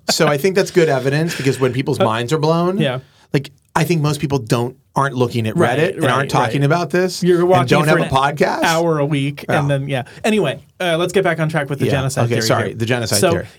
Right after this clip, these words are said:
Speaker 2: if we can accept that there are two periods of time that we're looking at here, um, m-, my theory is that the first time that Dolores went off her loop,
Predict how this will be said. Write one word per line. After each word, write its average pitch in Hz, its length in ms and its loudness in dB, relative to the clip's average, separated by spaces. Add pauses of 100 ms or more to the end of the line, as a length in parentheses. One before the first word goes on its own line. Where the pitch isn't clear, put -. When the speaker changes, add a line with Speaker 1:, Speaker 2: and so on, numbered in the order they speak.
Speaker 2:
if 240 200 0
we 254 100 -2
can 240 120 -2
accept 143 440 -4
that - 260 -4
there 135 180 -2
are 127 60 -4
two 156 300 -4
periods 135 340 -4
of 131 80 -10
time 123 280 -4
that 120 100 -8
we're 131 80 -6
looking 117 340 -6
at 117 160 -4
here, 117 300 -6 (420)
um, 123 380 -4 (2000)
m-, 214 160 -4
my 202 320 0
theory 147 500 -2
is 135 240 -2
that 127 280 -4 (340)
the 143 520 -2
first - 360 -4
time 208 300 -2
that 175 100 -4
Dolores 151 500 -2
went 143 140 0
off 139 160 -4
her 147 120 -2
loop, 117 340 -8